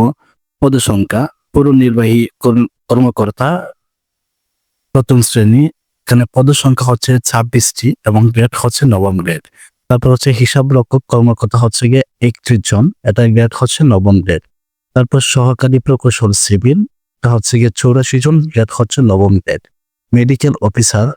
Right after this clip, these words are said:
এটা পদসংখ্যা হচ্ছে একশত সাতাত্তরটি এবং নবম গ্রেড। শহর পরিকল্পনাবিদ হচ্ছে একশো আটষট্টিটি, তারপর এটা গ্রেড হচ্ছে গিয়ে নবম। সমাজ উন্নয়ন কর্মকর্তা হচ্ছে গিয়ে সাতান্ন জন, গ্রেড হচ্ছে নবম গ্রেড।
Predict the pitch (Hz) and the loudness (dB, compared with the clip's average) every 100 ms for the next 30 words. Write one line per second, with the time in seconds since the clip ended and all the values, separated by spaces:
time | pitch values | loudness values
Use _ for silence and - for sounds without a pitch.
0 | - 104 120 104 - 127 127 120 113 120 | -4 -2 0 -2 -2 0 0 -2 -2 -2
1 | 117 - - 135 - - 135 - 147 127 | -2 -4 -4 -4 -6 -6 -6 -4 -4 -4
2 | 113 117 104 127 - _ _ _ - 117 | -4 -6 -6 -6 -6 _ _ _ -2 0
3 | 120 117 98 98 90 82 160 _ _ - | 2 2 2 0 -2 -4 -8 _ _ -12
4 | - 131 135 135 - 143 131 135 - 123 | -6 -2 -2 -2 -2 -2 0 -2 0 -2
5 | 101 104 - 110 107 - - 113 - - | 0 -2 -4 -6 -6 -8 -6 -8 -6 -6
6 | - - 127 - 113 143 - _ _ _ | -6 -6 -6 -6 -6 -4 -6 _ _ _
7 | _ 113 - 117 113 127 107 113 113 - | _ -6 -2 -2 0 -2 -2 -4 -4 -6
8 | 127 - 143 135 98 98 87 - _ _ | -8 -4 0 2 2 0 -2 -6 _ _
9 | _ _ _ - - 135 143 - 139 135 | _ _ _ -8 -2 0 0 -2 0 2
10 | 139 135 127 131 - 127 123 127 120 120 | 2 2 2 0 0 0 2 0 -2 -4
11 | 113 110 - 117 117 113 104 120 113 107 | -6 -6 -4 -4 -4 -6 -6 0 0 0
12 | 147 240 - _ _ _ 120 117 - 131 | -2 -4 -6 _ _ _ -4 -4 -4 -8
13 | - 156 101 98 95 - 117 | -4 -2 0 0 -2 -2 -4